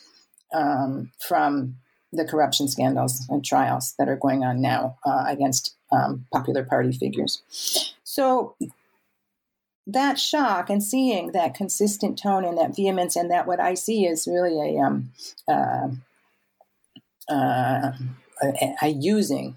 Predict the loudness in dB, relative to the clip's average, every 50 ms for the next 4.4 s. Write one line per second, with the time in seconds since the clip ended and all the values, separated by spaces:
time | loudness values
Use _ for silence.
0 | -16 -4 -2 0 2 2 2 2 2 0 0 -2 -2 -2 -4 -2 -2 0 0 2
1 | 0 0 0 -2 -4 -2 -2 0 0 0 -2 0 0 0 0 0 0 0 0 2
2 | 0 -2 0 2 2 2 0 0 0 0 0 2 0 0 0 -2 -2 0 -2 -2
3 | 0 0 0 2 2 2 0 0 0 -2 -2 0 0 0 0 0 -2 -2 -2 -2
4 | -2 -2 0 0 0 -2 -4